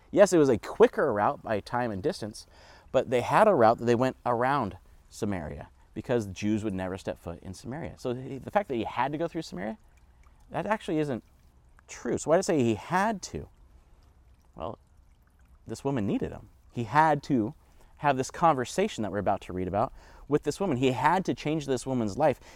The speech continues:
and he had to end religion as we know it forever. So, like, no big deal, right? But that's what's about to happen. And so they go through Samaria.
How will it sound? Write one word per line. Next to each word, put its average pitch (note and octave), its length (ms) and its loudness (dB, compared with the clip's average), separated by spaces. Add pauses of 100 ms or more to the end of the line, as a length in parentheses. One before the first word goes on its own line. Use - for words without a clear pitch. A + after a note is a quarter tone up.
and C3+ 80 -2
he B2+ 60 0
had E3+ 200 0
to B2+ 160 -6
end E3+ 260 2
religion D3 480 2
as A#2 220 -4
we G#2+ 100 -2
know A2 400 2
it F2+ 240 -4 (520)
forever. B2+ 540 -4
So, - 100 -8
like, E3 120 -4
no C4+ 140 -4
big G2 160 -6
deal, - 260 -8 (120)
right? A#2 280 -2 (640)
But C#3 140 6
that's D3+ 220 6
what's D#3+ 140 -2
about C#3 320 6
to C#3+ 100 0
happen. C3 360 0 (960)
And C#3+ 180 -4
so E3 180 8
they C3+ 140 4
go C#3 140 4
through F#3 140 -4
Samaria. A2 380 -4